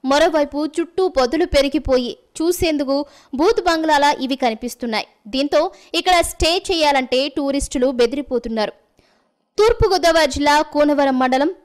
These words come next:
కోతులుగుట్ట వద్ద ఉన్న గెస్ట్ హౌస్ పది సంవత్సరాల క్రితం నిర్మించారు. కానీ ఇప్పటి వరకు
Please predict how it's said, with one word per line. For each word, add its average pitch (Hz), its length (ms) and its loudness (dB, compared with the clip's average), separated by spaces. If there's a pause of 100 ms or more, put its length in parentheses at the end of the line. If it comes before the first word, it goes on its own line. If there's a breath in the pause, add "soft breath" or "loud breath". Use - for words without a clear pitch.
(140)
కోతులుగుట్ట 320 560 2 (100)
వద్ద 262 180 0 (120)
ఉన్న 254 120 0 (200)
గెస్ట్ 247 300 -2
హౌస్ 262 200 0 (240)
పది 240 240 -2
సంవత్సరాల 285 560 -2
క్రితం 277 320 -2
నిర్మించారు. 262 500 -2 (380)
కానీ 294 280 2 (160)
ఇప్పటి 349 320 0
వరకు 302 240 0